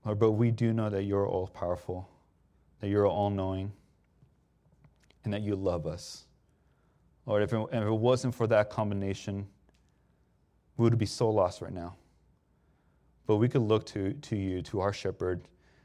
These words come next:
and know that you care for us deeply, that you have compassion for us, that you are a sympathetic high priest.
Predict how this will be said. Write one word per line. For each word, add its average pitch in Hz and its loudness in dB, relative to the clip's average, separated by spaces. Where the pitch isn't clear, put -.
and 107 -6
know 98 -2
that 98 0
you 98 -4
care 98 -2
for 95 -8
us 92 -6
deeply, - -10
that 110 -4
you 120 4
have - 0
compassion - -4
for 90 -8
us, - -10
that 107 -2
you 127 4
are 127 8
a 120 4
sympathetic 117 0
high 92 -4
priest. - -12